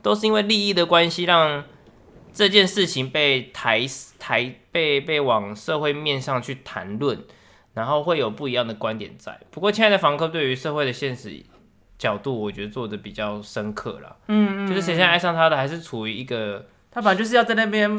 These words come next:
Speaker 2: 模棱两可，
Speaker 1: 对，对，对。
Speaker 2: 斗来斗去那个感觉。
Speaker 1: 但亲爱的房客的现实面比较深层，比较
Speaker 2: 而且毕竟谁先爱上他的基调就是喜剧嘛。
Speaker 1: 对，而且他是走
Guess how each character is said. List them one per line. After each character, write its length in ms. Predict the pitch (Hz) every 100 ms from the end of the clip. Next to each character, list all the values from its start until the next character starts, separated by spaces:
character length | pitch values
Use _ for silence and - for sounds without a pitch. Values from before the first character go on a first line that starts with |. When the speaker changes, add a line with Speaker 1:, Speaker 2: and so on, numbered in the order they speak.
| 208
Speaker 2:
模 220 | 180 170 175
棱 200 | 175 170
两 200 | 165 175
可， 120 | 160
Speaker 1:
对， 100 | 135 -
对， 160 | 120
对。 200 | - 214
Speaker 2:
斗 60 | 170
来 160 | 147
斗 220 | 147 165 143
去 220 | - 156
那 140 | 151
个 60 | 147
感 160 | 147
觉。 100 | 151 143
Speaker 1:
但 120 | 165
亲 140 | 180
爱 80 | 165
的 60 | 160
房 180 | 131
客 80 | 131
的 80 | 127
现 180 | 120 131
实 140 | 117
面 180 | 113 107
比 120 | 92
较 240 | 98 98 98
深 320 | - 107 107
层， 200 | - 104 104
比 60 |
较 260 | 98 101 95 - - - - - - -
Speaker 2:
而 100 | 269
且 80 |
毕 140 | 254 285
竟 120 | 294
谁 140 | 277
先 100 | 202
爱 80 | 233
上 160 | 240 220
他 60 |
的 80 | 214
基 200 | 180 202
调 100 | 208
就 100 | 185
是 280 | 185 196 170
喜 220 | 165 147
剧 260 | 139 240 220
嘛。 220 | 151 117
Speaker 1:
对， 260 | 120 80 73 131
而 40 |
且 120 | 147
他 120 | 151
是 160 | 156 170
走 360 | - 101 78